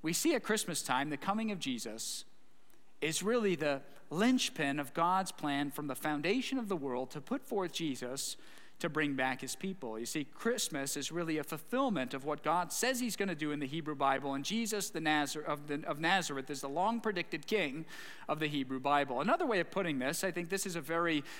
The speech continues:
you've probably heard this before. I think some attribute it to Saint Augustine, who you could say wrote about the year four hundred, but to say this, the New Testa-, Testament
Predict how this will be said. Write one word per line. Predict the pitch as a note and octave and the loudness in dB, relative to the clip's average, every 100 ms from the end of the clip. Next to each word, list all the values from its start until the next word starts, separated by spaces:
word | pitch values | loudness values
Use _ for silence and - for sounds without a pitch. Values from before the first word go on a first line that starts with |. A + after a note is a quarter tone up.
| - | -4
you've | G3 F3+ | -2 2
probably | B3+ B3 F3 | 2 4 2
heard | D#3+ D#3 | 2 0
this | C#3+ | -2
before. | - B2+ B2+ C3 | -4 -8 -4 0
I | D3+ | 0
think | G3 G#3+ | 2 0
some | - F3+ E3+ | 2 2 0
attribute | D#3 E3+ D3+ | -2 -2 0
it | D3 - | -2 -2
to | |
Saint | - D#3+ D#3 | -2 0 -2
Augustine, | C3+ D3 - F#3 G3 | 0 0 0 -4 -4
who | D#3 | -2
you | C3+ C3+ - | -4 -6 -10
could | C#3 | -6
say | C#3+ C#3 | -4 -2
wrote | C#3 D3 | 0 0
about | D3 C#3+ D#3+ E3+ | 2 4 4 2
the | |
year | C#3 C#3+ | 0 0
four | - D#3+ C3+ | 0 -2 0
hundred, | C#3+ C3+ D#3 F3 | 0 0 -2 -4
but | E3 | -6
to | E3+ | -4
say | - G#3+ | 0 2
this, | F#3 C#3 - | 2 0 -2
the | F3 | -2
New | E3+ G3+ D#4 | 2 4 4
Testa-, | E4 G3+ D#3 - D3 C#3+ E3+ - - - | 4 2 2 0 -4 -6 -8 -14 -12 -8
Testament | - F3+ E3 E3+ D3 D3+ G3+ | 0 0 0 -2 0 0 -2